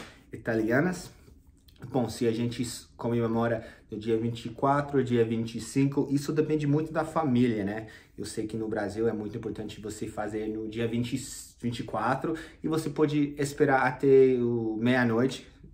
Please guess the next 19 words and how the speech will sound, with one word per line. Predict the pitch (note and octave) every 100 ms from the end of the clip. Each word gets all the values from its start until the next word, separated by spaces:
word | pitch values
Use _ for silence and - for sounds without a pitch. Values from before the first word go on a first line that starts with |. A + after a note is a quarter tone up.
| -
pra | A#2
começar | A#2 A#2+ A#2+ - A2 A2+
a | A#2+
comer. | A#2+ C#3 B2 F#2+ F2
Então, | F#2 F#2+
isso | G2
é | A#2
difícil | C#3 - A#2+ A#2+
esperar. | A#2 C3 - - - -
A | A2+
gente | A2 A2+
não, | G3 D#3+
a |
gente | A#2 A#2 A#2 - A#2 A#2 A2+ A2+ G#2+
geralmente | G#2+ A#2+ A2 G#2+ B2+ - F3 - - - -
tem | B2 A#2 A#2
duas | A2+ C3+ D3+
ceias, | - A2+ A2 C#3 -
né? | C#3